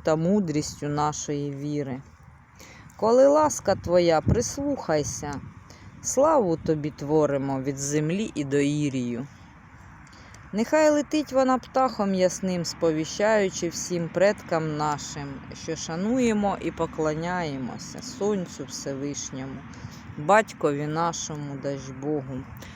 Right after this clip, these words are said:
Слава дасть Богу, дасть Богу слава. Прийми, батько, дасть Боже, требу мою невелику на честь Твою.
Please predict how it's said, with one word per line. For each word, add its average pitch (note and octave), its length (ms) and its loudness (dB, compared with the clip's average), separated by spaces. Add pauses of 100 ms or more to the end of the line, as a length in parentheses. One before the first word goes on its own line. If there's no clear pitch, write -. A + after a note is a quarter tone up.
(180)
Слава G#3+ 540 2
дасть C#3 420 -4 (120)
Богу, C3+ 480 -2 (720)
дасть C3+ 400 -6
Богу D#3+ 380 -4
слава. C#3 720 -4 (1800)
Прийми, B3 380 -2
батько, G3+ 440 4
дасть E3+ 340 0
Боже, E3 460 2
требу F3+ 480 0
мою D#3+ 340 -4
невелику D#3 760 -4
на C#3+ 160 -6
честь D#3 460 -10
Твою. C#3 500 -8